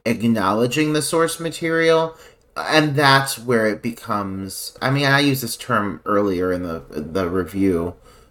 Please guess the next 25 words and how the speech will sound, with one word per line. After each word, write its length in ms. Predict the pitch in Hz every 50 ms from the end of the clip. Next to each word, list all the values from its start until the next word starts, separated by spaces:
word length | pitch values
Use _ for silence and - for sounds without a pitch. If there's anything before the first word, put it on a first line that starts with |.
| _ _ _
uh, 260 | - 107 101 95 95 -
offensive. 720 | 107 113 - - 127 139 196 233 233 - 143 98 - - -
It 60 | - 143
actually 440 | 151 175 294 285 - - - 233
feels 300 | - - - 190 175 160
pretty 340 | 147 - - 175 156 151 143
offensive 500 | 120 117 - - 110 107 107 - 110 -
at 100 | - -
certain 240 | - - 78 - 95
points, 600 | - - - 90 78 65 - - - - - - - - - - - _ _ _
um, 580 | - 117 117 110 110 104 101 104 101 98 - - - - - -
especially 500 | 139 135 - - 214 220 220 - 175 139
because 640 | 127 123 120 - - 107 98 92 92 85 - - -
it's 180 | 101 101 - -
done 220 | - 113 113 113
so 180 | 113 - 101 90
badly. 760 | 80 73 - 76 78 98 120 123 - - - - - - - _ - - - - _
Like, 360 | 151 156 147 135 135 - - - _ _
Trevor 360 | _ - - - 214 226 247 208
Morehouse 500 | 160 143 143 135 131 123 117 - - -
is 280 | 117 135 139 135 135 - _ _ _
not 400 | 107 104 95 95 95 - - - - _
scary. 560 | - - - - 92 85 69 - - - - _ _ - _ _ _
Trevor 240 | _ - 196 202 240
Morehouse 720 | 233 208 196 185 175 175 170 165 165 - - - - -